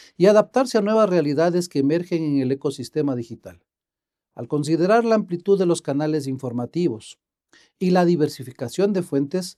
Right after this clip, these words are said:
se vislumbra la urgencia de estrategias educativas que integren tanto la perspectiva crítica como el manejo adecuado de herramientas tecnológicas avanzadas,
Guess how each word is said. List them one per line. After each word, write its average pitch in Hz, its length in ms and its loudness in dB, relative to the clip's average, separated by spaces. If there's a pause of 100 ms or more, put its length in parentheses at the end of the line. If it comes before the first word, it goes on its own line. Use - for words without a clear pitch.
se - 380 2
vislumbra 202 640 2
la 170 160 2
urgencia 190 640 -2
de 160 80 0
estrategias 175 640 -6
educativas 156 840 -6 (460)
que 180 140 6
integren 170 680 4 (120)
tanto 151 360 0
la 135 220 0
perspectiva 170 720 -2
crítica 247 640 -4
como 151 240 0
el 147 60 2
manejo 143 420 0
adecuado 151 480 0
de 147 80 -2
herramientas 131 540 -4
tecnológicas 175 800 -6
avanzadas, 180 720 -8